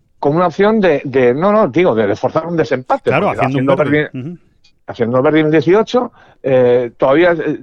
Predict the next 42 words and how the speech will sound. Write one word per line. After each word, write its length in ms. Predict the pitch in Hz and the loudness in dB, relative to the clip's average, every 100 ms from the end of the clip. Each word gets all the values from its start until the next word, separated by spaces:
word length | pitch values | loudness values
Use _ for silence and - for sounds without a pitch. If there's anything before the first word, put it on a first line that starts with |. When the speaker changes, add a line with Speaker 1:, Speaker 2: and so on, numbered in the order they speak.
| 127 | -6
Speaker 1:
tenía 240 | 135 147 | -2 0
una 100 | 143 | 0
opción 340 | 131 - 147 123 | -2 -2 -2 0
de, 240 | 120 113 110 | 0 0 0
de, 280 | 107 127 113 | -2 -4 -10
de 220 | 117 110 | -2 -2
ir 180 | 117 117 | 0 -2
al 180 | 98 101 | -4 -4
desempate, 520 | 101 - 95 95 - | -6 -10 -10 -12 -12
¿no? 100 | - | -10
Pues 100 | 123 | -6
Speaker 2:
Totalmente. 360 | 123 123 151 151 | -4 -2 -2 -4
Speaker 1:
es, 180 | - _ _ _ _ _ _ _ | -8 _ _ _ _ _ _ _
hay 120 | 147 | -4
que 140 | 202 | -2
quedarse 320 | 190 151 - 117 | -2 -4 -4 -8
con 160 | 104 | -4
eso, 240 | 170 196 117 | -4 -4 -8
¿no? 160 | 160 180 | -8 -14
Hay 80 | 117 | -8
que 100 | 143 | -4
quedarse 300 | 147 131 - | -2 -4 -6
con 160 | 110 | -8
eso, 180 | 180 - | -8 -8
¿no? 220 | 117 180 156 | -12 -14 -16
Eh, 400 | 110 110 107 101 98 _ _ _ _ _ _ _ _ _ _ | -12 -10 -10 -12 -14 _ _ _ _ _ _ _ _ _ _
Speaker 2:
No, 140 | 165 170 | -6 -6
es 80 | - | -6
que, 120 | 139 | -2
es 20 | |
Speaker 1:
¿cuántas 200 | 147 147 | -2 0
Speaker 2:
que 80 | 139 | 0
Speaker 1:
veces 140 | 165 | 2
no? 60 | 156 | 0
Speaker 2:
realmente, 340 | 135 120 147 - - | -2 -4 -8 -10 -14
es 100 | 117 | -10
que 80 | - | -6
realmente 360 | 120 110 117 147 | -4 -4 -2 -4
el 80 | |
torneo 280 | 127 104 113 | -6 -8 -6
de 120 | 120 | -6
John 180 | 117 139 | -6 -6